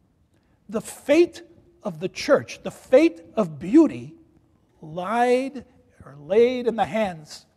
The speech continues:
of women. Two women in particular. Empress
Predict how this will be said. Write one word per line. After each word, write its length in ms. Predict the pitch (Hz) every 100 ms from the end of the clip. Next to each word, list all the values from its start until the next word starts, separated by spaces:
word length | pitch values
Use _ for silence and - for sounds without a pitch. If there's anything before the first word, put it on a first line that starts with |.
| _ _ _
of 160 | 165 156
women. 280 | 190 127 _ _ _ _ _ _ _ _ _ _ _ -
Two 140 | 294
women 360 | 269 247 220 196
in 100 | 165
particular. 580 | 180 202 - 123 120 _ _ _ _ _ _ _ _ _ _ _ _ _ _ _ _ _ _ _ _
Empress 640 | 208 220 226 202 - -